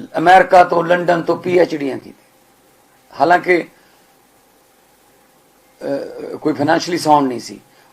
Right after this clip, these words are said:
ਉਹਨਾਂ ਨੇ ਫਿਰ ਇੱਕ ਕਥਨ ਲਿਖਿਆ ਕਿ "ਵਿੱਦਿਆ ਜਿਹੜੀ ਹੈ, ਉਹ ਇੱਕ ਸ਼ੇਰਨੀ ਦੇ ਦੁੱਧ ਵਰਗੀ ਹੈ, ਜਿਹੜਾ ਇਹਨੂੰ ਪੀਊਗਾ, ਉਹ ਤਾਂ ਦਹਾੜੂਗਾ ਹੀ ਦਹਾੜੂਗਾ।" ਸੋ ਸਾਡਾ ਵੀ ਇਹ ਏਜੰਡਾ ਹੈ ਕਿ ਅਸੀਂ ਐਜੂਕੇਸ਼ਨ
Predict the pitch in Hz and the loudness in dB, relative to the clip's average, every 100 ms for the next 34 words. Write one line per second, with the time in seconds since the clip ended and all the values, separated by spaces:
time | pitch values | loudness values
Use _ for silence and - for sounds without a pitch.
0 | - 175 202 175 185 185 175 151 170 170 | -4 0 0 4 4 2 -4 -6 -2 0
1 | 170 156 175 175 - - _ _ - 175 | -2 2 2 2 -6 -20 _ _ -2 0
2 | 175 165 - 123 147 180 190 180 175 165 | 0 -2 -6 -8 2 6 6 4 2 0
3 | - - _ _ - - _ - 180 190 | -4 -12 _ _ -20 -20 _ 0 2 2
4 | 190 180 180 180 185 170 165 175 165 147 | 0 4 4 4 0 0 0 2 2 2
5 | 156 151 - _ _ _ _ _ _ _ | -2 -4 -10 _ _ _ _ _ _ _
6 | - 110 180 202 202 202 - 180 170 156 | -18 2 6 6 4 0 2 4 4 4
7 | - - _ - 156 190 165 156 170 175 | 0 -8 _ -4 0 4 4 4 4 4
8 | 160 135 110 92 - - _ _ _ _ | 2 2 -2 -6 -12 -18 _ _ _ _
9 | - 160 180 143 131 139 165 190 185 185 | -8 0 0 2 2 4 2 4 2 2
10 | 175 151 _ _ _ _ _ _ - 139 | 0 -6 _ _ _ _ _ _ -6 -2
11 | 156 156 175 170 170 170 160 170 175 - | 2 4 4 4 0 2 0 0 -2 -2
12 | 180 151 | -4 -6